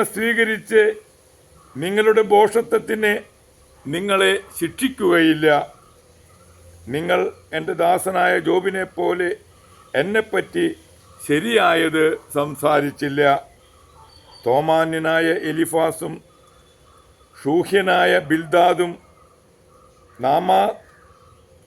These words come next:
നാമാർത്ഥ്യനായ സോഫാറും കർത്താവ് പറഞ്ഞ പ്രകാരം ചെയ്തു. കർത്താവ് ജോബിൻ്റെ പ്രാർത്ഥന സ്വീകരിച്ചു.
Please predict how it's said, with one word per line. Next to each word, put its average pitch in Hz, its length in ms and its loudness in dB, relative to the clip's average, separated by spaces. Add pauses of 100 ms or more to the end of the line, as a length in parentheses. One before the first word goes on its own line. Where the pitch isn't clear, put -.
(800)
നാമാർത്ഥ്യനായ 180 840 0 (1040)
സോഫാറും 175 680 2 (600)
കർത്താവ് 170 580 2 (300)
പറഞ്ഞ 151 320 -2 (120)
പ്രകാരം 156 460 2 (160)
ചെയ്തു. 147 340 -2 (840)
കർത്താവ് 147 580 0 (640)
ജോബിൻ്റെ 139 560 2
പ്രാർത്ഥന 135 500 -4 (420)
സ്വീകരിച്ചു. 127 760 -4